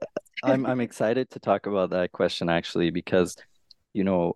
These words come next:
uh, like I said, I, I tried to write this book for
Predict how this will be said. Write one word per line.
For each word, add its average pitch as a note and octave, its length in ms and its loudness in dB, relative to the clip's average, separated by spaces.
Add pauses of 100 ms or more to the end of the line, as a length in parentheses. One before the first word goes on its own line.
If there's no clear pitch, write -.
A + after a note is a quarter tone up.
(120)
uh, F2 260 0
like G2+ 220 -2
I G#2+ 40 2
said, G#2 260 -2
I, G2 180 0
I G2 80 -10
tried G#2+ 300 0
to - 100 -8
write G2+ 180 0
this - 160 -14
book - 360 0
for F2 640 -2